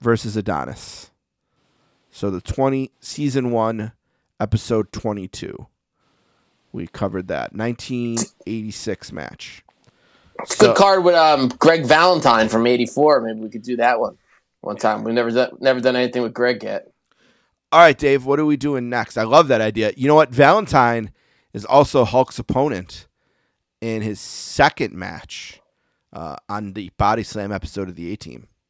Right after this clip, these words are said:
Speaker 2: That is correct.
Speaker 1: So maybe we'll cover that one sometime. Uh, but go ahead, Dave. Uh, what do you got for next time? Tell the people.
Speaker 2: Okay, we're returning to our comfort zone. Gotham, New York City's Madison Square Garden, the Mecca.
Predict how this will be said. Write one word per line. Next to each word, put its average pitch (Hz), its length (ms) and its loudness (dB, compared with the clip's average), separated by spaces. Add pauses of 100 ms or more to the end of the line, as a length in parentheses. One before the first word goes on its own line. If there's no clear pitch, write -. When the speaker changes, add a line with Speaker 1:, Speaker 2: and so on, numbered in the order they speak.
(200)
Speaker 2:
That 67 140 -10
is - 120 -14
correct. 120 540 0
Speaker 1:
So - 300 -20 (480)
maybe - 80 -14
we'll 101 80 -10
cover 104 240 -4
that 143 220 8
one - 160 -6
sometime. - 520 -14 (720)
Uh, 120 580 0 (240)
but 123 280 2 (100)
go 151 120 0
ahead, 131 240 4
Dave. 117 520 -4
Uh, 107 260 -2
what 110 480 2
do 127 60 -2
you 117 180 -4
got - 960 -2 (400)
for - 140 -6
next 107 220 -4
time? 71 220 -12 (260)
Tell 110 160 -10
the 98 60 -20
people. 101 280 -18 (640)
Speaker 2:
Okay, 175 720 4
we're 170 160 -2
returning 185 420 -2
to 185 100 0
our 170 120 0
comfort 190 420 -4
zone. 151 420 0
Gotham, 147 680 0
New 135 140 -12
York 185 220 -2
City's 185 400 -8
Madison 165 400 -4
Square 185 360 -2
Garden, 170 460 0
the 143 60 -12
Mecca. 170 460 -4